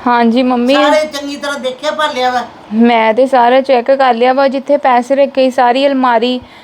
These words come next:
Speaker 1: ਬੈਗਸ, ਸਾਰਾ ਕੁਝ ਵੇਖ ਲਿਆ ਵਾ, ਮੈਨੂੰ ਤੇ ਕਿਤੋਂ ਨਹੀਂ ਲੱਭੇ ਪੈਸੇ।
Speaker 2: ਉਹ ਆਪਣੀ ਦਾਦੀ ਨੂੰ ਪੁੱਛਿਆ ਵਾ?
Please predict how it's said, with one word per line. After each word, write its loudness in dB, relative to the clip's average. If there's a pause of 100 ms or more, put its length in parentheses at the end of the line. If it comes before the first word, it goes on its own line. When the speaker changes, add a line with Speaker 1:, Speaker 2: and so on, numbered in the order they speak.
(180)
Speaker 1:
ਬੈਗਸ, 0
ਸਾਰਾ 2
ਕੁਝ -4
ਵੇਖ 2
ਲਿਆ 0
ਵਾ, 0
ਮੈਨੂੰ -2
ਤੇ 0
ਕਿਤੋਂ 0
ਨਹੀਂ -2
ਲੱਭੇ 0
ਪੈਸੇ। -2 (200)
Speaker 2:
ਉਹ -6
ਆਪਣੀ -6
ਦਾਦੀ -6
ਨੂੰ -12
ਪੁੱਛਿਆ -2
ਵਾ? -2